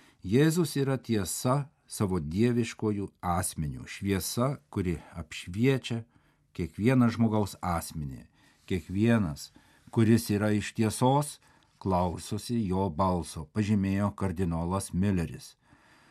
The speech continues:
Pasak jo, Josefas Ratzingeris visada suvokė save kaip tiesos bendradarbį.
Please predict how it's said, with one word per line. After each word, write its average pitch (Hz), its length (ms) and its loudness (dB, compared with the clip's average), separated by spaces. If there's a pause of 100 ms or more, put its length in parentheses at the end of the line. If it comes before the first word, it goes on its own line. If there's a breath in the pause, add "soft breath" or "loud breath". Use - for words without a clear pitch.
(220 soft breath)
Pasak 147 400 -2
jo, 80 300 0 (560)
Josefas 104 640 4
Ratzingeris 113 720 4
visada 110 400 0
suvokė 110 560 0
save 101 400 -4
kaip 104 240 -4
tiesos 87 560 -2
bendradarbį. 92 840 -2